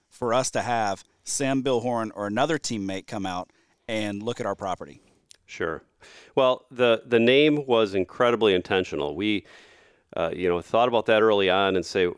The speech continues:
Speaker 2: "What are we doing? What, what is it we're trying to do?" Um, I think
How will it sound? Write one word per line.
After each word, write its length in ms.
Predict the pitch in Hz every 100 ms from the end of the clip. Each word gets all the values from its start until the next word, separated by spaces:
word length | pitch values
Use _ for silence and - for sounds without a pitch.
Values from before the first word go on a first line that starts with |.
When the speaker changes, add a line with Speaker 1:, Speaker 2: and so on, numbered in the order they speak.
| 82 - -
Speaker 2:
"What 180 | 120 165
are 80 |
we 120 | 165 104
doing? 420 | 87 78 62 - _ _ -
What, 260 | 113 117
what 220 | 113 117 139
is 200 | 123 117
it 140 | 117
we're 160 | 98 87
trying 560 | - 101 98 95 98 -
to 340 | - 85 82
do?" 380 | 80 76 57 - _ _ -
Um, 420 | 85 85 82 98 _ _
I 100 | 110
think 320 | 110 147 135